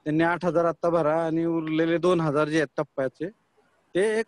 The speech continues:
पंधरा दिवसाच्या आत भरा. त्याप्रमाणे तुम्हाला ते एक परवानगी मी दोन हजार रुपयाची देत आहे. बाकी पाच हजार वाल्यांना काही परवानगी दे-, दिलेली नाही आणि देत पण नाही, कारण ते amount सुद्धा कमी आहे. तर त्या दृष्टिकोनातून ज्यांचे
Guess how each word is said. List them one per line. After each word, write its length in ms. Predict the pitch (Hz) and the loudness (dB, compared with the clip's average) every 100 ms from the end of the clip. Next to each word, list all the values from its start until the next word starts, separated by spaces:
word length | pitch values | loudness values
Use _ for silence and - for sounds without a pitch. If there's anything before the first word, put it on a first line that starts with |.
| - | -2
पंधरा 260 | 190 180 | 2 2
दिवसाच्या 400 | 165 170 175 147 | 2 0 0 0
आत 60 | 151 | -2
भरा. 280 | 143 123 107 _ - | -4 -6 -8 _ -6
त्याप्रमाणे 460 | 139 139 156 160 156 | -6 -2 0 0 0
तुम्हाला 220 | 156 156 147 | -2 -2 -2
ते 140 | 165 | -2
एक 80 | 170 _ | -2 _
परवानगी 400 | 170 147 143 147 | -2 0 0 -2
मी 180 | 147 175 | -2 -4
दोन 360 | 185 - 151 147 | -6 -4 -2 -2
हजार 200 | 120 139 | -2 -6
रुपयाची 340 | - 131 139 | -4 -6 -4
देत 180 | 139 139 | -2 -2
आहे. 100 | 104 - _ _ - | -4 -12 _ _ -10
बाकी 200 | 135 151 - | -10 -8 -4
पाच 240 | 151 - | -2 0
हजार 180 | 151 160 | 0 2
वाल्यांना 320 | 160 156 156 | 2 0 -2
काही 160 | 165 156 - | -2 -4 -2
परवानगी 400 | 147 147 147 147 | 0 0 -2 -2
दे-, 380 | 147 143 139 135 - | -2 -2 -4 -8 -6
दिलेली 360 | 151 147 147 147 | -2 0 2 2
नाही 200 | 151 170 | 2 2
आणि 180 | 180 156 | 0 -2
देत 80 | 156 - | -4 -4
पण 100 | 139 | -4
नाही, 160 | 143 139 | -4 -4
कारण 180 | 139 | -4
ते 120 | 143 147 | -2 -2
amount 320 | 143 151 151 | 0 -2 -2
सुद्धा 200 | 151 151 | -2 -2
कमी 200 | 175 147 | -2 -2
आहे. 80 | 120 - _ _ _ _ _ - | -4 -8 _ _ _ _ _ -14
तर 40 | - | -4
त्या 100 | 156 | -2
दृष्टिकोनातून 840 | 165 151 165 170 165 160 185 190 | -2 -2 -2 0 0 -2 -4 -4
ज्यांचे 560 | 165 160 156 170 175 | -2 -2 -2 -4 -6